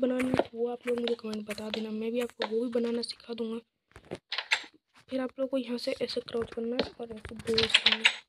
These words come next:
तो आप देख सकते हो, कितना मस्त दिख रहा है। अब आप लोग इस पे बैठ सकते हो। तो गाइस, यहाँ देख सकते हो, कितना अच्छा लग रहा है, लेकिन अभी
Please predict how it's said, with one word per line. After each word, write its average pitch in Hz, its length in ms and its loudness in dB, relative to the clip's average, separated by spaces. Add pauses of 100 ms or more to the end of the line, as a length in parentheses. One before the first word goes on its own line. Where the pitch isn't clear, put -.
(380)
तो 240 60 -8
आप 220 80 -4
देख 233 220 4
सकते - 220 -4
हो, 262 60 -12
कितना 240 280 -8 (160)
मस्त - 220 -6
दिख - 160 -8
रहा 247 60 -4
है। 269 60 -6 (100)
अब 226 120 -2
आप 226 100 -6
लोग 220 200 -14
इस - 80 -6
पे - 140 -10
बैठ 233 320 -12
सकते - 300 -16
हो। 220 60 -10 (2500)
तो - 60 -8
गाइस, 269 280 0
यहाँ 233 200 -2
देख 233 200 4
सकते - 260 -6
हो, - 20 -10
कितना 240 280 -6
अच्छा 233 220 -8
लग 233 140 -2
रहा 240 180 -6
है, 233 80 -6
लेकिन 269 340 2
अभी 262 120 6